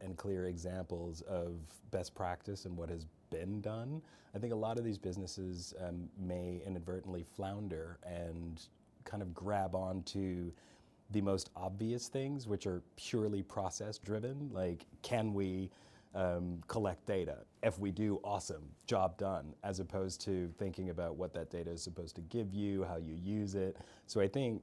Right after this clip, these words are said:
that entry point for diversity is, is gonna be one that challenges a lot of different businesses and industries.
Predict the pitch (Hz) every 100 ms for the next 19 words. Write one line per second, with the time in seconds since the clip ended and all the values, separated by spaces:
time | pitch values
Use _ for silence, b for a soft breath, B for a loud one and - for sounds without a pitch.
0 | - 98 87 - 110 110 107 98 - 90
1 | 80 92 87 87 85 - 87 85 82 -
2 | 92 87 82 80 98 87 92 90 90 90
3 | 87 82 - - 87 87 85 85 87 87
4 | 85 85 82 85 80 85 85 78 85 82
5 | 85 82 82 - 85 92